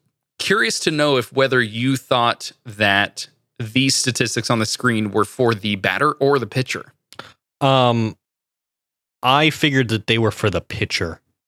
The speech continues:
Speaker 2: um, if only just because of how the shot is framed. <laughs>
Speaker 1: Good point. Good point. But that's, that's one of those things where during spring training, they will give you, and you'll see on the screen here, last season's statistics.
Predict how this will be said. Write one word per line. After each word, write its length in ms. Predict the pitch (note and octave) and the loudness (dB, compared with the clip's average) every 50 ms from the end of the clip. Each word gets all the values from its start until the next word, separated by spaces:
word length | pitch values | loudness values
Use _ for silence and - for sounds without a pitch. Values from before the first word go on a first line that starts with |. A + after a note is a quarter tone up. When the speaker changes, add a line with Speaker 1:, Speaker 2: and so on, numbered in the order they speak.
| _ _ _ _ _ _ _ - | _ _ _ _ _ _ _ -10
Speaker 2:
um, 440 | - G#2 G2 F#2 E2 D#2+ D#2+ E2 F#2+ _ _ _ | -6 -4 -4 -4 -6 -8 -10 -12 -16 _ _ _
if 140 | - A#2+ - | -2 0 2
only 200 | B2 A2+ A2+ G#2+ | 2 2 2 2
just 180 | G2+ G2 G#2 - | 2 0 0 0
because 240 | - G#2 - G#2+ G2+ | 0 0 0 0 0
of 80 | F#2+ | 2
how 140 | - G#2+ G2 | 0 0 2
the 100 | - F#2+ | 2 0
shot 280 | - - - G2 G2 G2 | 0 2 2 2 2 2
is 120 | G2 - | 2 0
framed. 500 | - - - G#2 G2 G2 G2+ A2 A2 - - - B2 - - - - | 0 0 2 2 2 2 2 0 0 -2 -4 -6 -6 -6 -6 -12 -14
<laughs> 380 | - - - - - - E3 - | -14 -14 -16 -14 -10 -8 -2 -2
Speaker 1:
Good 140 | E3 C#3+ - | -2 -2 0
point. 240 | A#2+ G#2+ G2 - | 0 -2 -2 0
Good 140 | - C#3 C3 | -2 -4 -2
point. 220 | - A2 G2+ G2 - _ _ _ _ _ _ _ _ - - - - | 0 -2 -2 -2 -4 _ _ _ _ _ _ _ _ -16 -14 -6 -4
But 140 | C3+ D3+ | -2 0
that's, 320 | D3 A3+ A#3+ A#3 - - - | 0 0 -2 -2 -4 -6 -6
that's 320 | - E3 D#3 A3+ A#3+ - - | -6 -4 -2 -2 -2 0 0
one 100 | C#4 C4+ | 0 2
of 60 | A#3 | 2
those 160 | G#3+ G3 - | 2 0 0
things 260 | - G#3 F#3+ E3+ B2+ | -2 -2 -2 -2 0
where 380 | C3+ C3 C3+ C3+ C3+ C3 C3+ C3+ _ _ _ _ _ _ _ _ _ _ _ _ - | 2 2 4 4 4 2 0 -2 _ _ _ _ _ _ _ _ _ _ _ _ -8
during 280 | C3 - G3 A#3 A#3+ G#3+ | 0 2 2 2 2 0
spring 260 | - - - F#3 E3+ | -4 -2 0 0 0
training, 480 | D3 - C#3 A#2+ A#2+ C3 C#3+ D3+ D#3+ D3 _ _ - | 0 2 2 2 2 2 2 0 0 -4 _ _ -8
they 260 | B2 A2+ B2+ C3 C#3+ | -2 0 2 2 2
will 180 | C#3 C#3+ C#3+ | 2 0 0
give 260 | C#3+ B2 C3 C3 A#2+ A#2+ | 0 2 0 0 0 0
you, 240 | A#2+ A#2 A#2 A#2+ | -2 -2 0 0
and 100 | A2+ A2+ | 0 0
you'll 100 | A#2 A#2 | 0 0
see 160 | A2 - D3+ C#3+ | 0 0 0 0
on 80 | A#2+ | 0
the 60 | A2+ | -2
screen 300 | A2 - - - C3 A#2 | -4 -6 -2 -2 0 0
here, 240 | A2 A2+ B2 A#2+ G#2+ | 2 2 2 2 0
last 420 | G2+ F#2+ F#2+ G2+ A2 D3 D#3 E3 - | -2 -4 -2 0 0 0 0 -2 -2
season's 600 | - - D3 C#3+ C3+ C3 C3+ B2 A#2+ A2+ - - - - | -2 -2 -2 -2 -2 -2 -2 -2 -2 -4 -6 -10 -6 -4
statistics. 840 | - - - A#2+ - - A#2 G#2 - - - - - - - - | -4 -2 -2 -2 0 0 0 0 0 -6 -8 -6 -4 -4 -4 -4